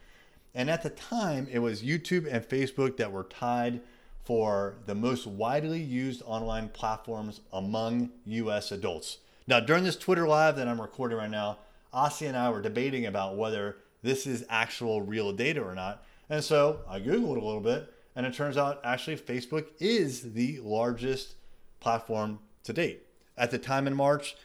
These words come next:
YouTube was just a little bit ahead of Facebook. Now Facebook is ahead. So Facebook has two point two three billion monthly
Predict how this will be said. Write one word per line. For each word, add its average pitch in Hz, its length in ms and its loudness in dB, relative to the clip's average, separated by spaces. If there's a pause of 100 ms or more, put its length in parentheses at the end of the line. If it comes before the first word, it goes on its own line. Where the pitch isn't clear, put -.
(160)
YouTube 131 400 2
was 110 220 2
just - 180 -6
a 113 60 -2
little 151 200 2
bit 147 140 2
ahead 120 360 4
of 110 220 -2
Facebook. 127 460 -4
Now 110 340 0
Facebook 107 440 -8
is 95 140 -10
ahead. 92 260 -8
So 107 100 -14
Facebook 185 420 -4
has 113 220 -4 (680)
two 269 340 4
point 208 500 0
two 190 500 -2 (240)
three 170 680 -2 (500)
billion 151 840 4 (760)
monthly 151 720 0